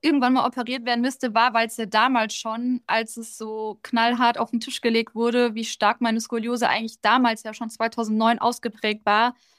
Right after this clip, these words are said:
stand ja die Operation schon mal im Raum. Und dann hat man aber ja erstmal gesagt, Korsetttherapie und so eine große Operation macht man wirklich nur, ähm, wenn's nicht anders geht und nicht,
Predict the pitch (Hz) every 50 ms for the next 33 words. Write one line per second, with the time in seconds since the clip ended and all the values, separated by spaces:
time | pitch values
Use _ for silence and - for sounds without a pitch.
0 | _ - - - 240 247 262 254 247 214 226 - 233 - - 220 208 220 214 -
1 | - - 247 247 247 240 - - 254 247 233 226 220 - 214 214 208 202 214 220
2 | 220 214 208 196 - - 220 214 185 208 220 220 220 233 226 214 196 190 214 214
3 | 208 175 190 214 - 226 220 202 202 208 202 - - - 214 247 262 262 - -
4 | 240 214 226 220 214 - - 240 233 202 202 214 208 214 226 226 226 - 196 226
5 | 226 - 240 170 208 - - 233 240 233 233 - - - 262 262 262 269 269 262
6 | 254 - - - - - _ _ _ - 226 233 226 - - 233 233 233 214 247
7 | 254 - - 247 240 - - 240 240 247 247 254 247 240 240 240 - - - 226
8 | 226 220 214 214 220 214 214 _ _ _ - 214 226 220 220 226 - - - 226
9 | 247 240 - 226 240 247 254 254 - - 262 262 262 254 - 226 226 247 -